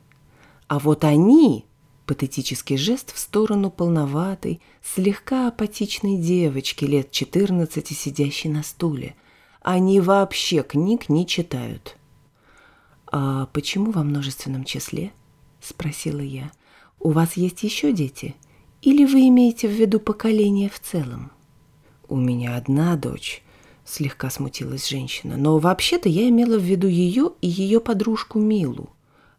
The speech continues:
Они всегда вдвоем с первого класса. Мила и сюда, к вам, хотела с нами прийти,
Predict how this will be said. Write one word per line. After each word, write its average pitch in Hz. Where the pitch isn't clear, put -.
Они 156
всегда 147
вдвоем 147
с -
первого 135
класса. 147
Мила 143
и 175
сюда, 185
к -
вам, 156
хотела 170
с -
нами 143
прийти, 160